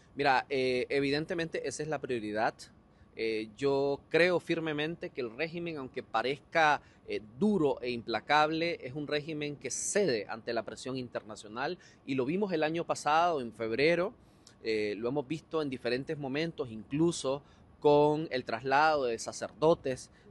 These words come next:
eh, tanto en, en octubre del año pasado como en enero de este año,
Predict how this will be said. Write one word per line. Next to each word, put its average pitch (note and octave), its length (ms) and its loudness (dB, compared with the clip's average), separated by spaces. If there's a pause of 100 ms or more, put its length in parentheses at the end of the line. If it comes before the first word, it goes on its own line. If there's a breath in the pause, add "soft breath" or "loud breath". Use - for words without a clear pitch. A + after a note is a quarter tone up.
eh, - 80 -12
tanto B2+ 560 0
en, G#2+ 440 -8
en A#2 140 -10
octubre D#3+ 460 -2
del B2+ 140 0
año C#3+ 200 -4
pasado C#3 560 0
como A#2 220 -4
en A2 100 -6
enero C3 500 -2
de A#2 120 0
este C#3+ 260 -2
año, C3+ 380 -2